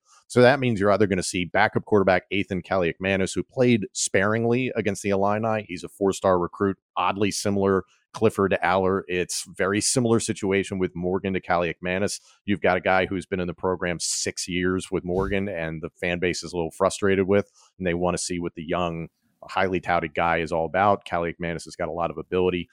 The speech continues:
um, from a physical standpoint, but still very green as a four-star recruit. And then you've got quarterback Cole Kramer, who's also a possibility. He's been injured a bit this season, but does have experience.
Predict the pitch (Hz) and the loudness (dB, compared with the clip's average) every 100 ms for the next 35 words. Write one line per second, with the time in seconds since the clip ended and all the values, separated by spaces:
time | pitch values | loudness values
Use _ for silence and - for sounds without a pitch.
0 | _ _ - 82 78 76 - 82 - 160 | _ _ -6 -4 -4 -10 -10 -10 2 4
1 | 123 92 85 - 80 - 82 78 - - | 6 2 -2 -4 -4 -4 -6 -6 -10 -8
2 | 87 82 80 78 90 90 85 76 76 - | -6 -4 -4 -6 -6 -4 -4 -6 -10 -8
3 | 85 - 82 73 - - 92 - - - | -8 -4 -4 -4 -6 -2 -2 -2 -12 -20
4 | _ 101 101 95 90 - 113 95 92 - | _ 0 2 4 2 4 4 4 2 0
5 | 98 - 113 127 113 98 98 87 98 - | -2 0 0 2 4 2 2 2 2 2
6 | 92 98 92 - 85 90 87 80 82 92 | 0 4 2 2 -2 0 0 -4 -6 -4
7 | 95 92 80 90 87 - 95 90 85 78 | -2 -2 -4 -6 -8 -8 -6 -6 -8 -6
8 | 87 82 82 76 - - 85 85 82 - | -4 -2 -4 -4 -8 -6 -4 -2 -4 -6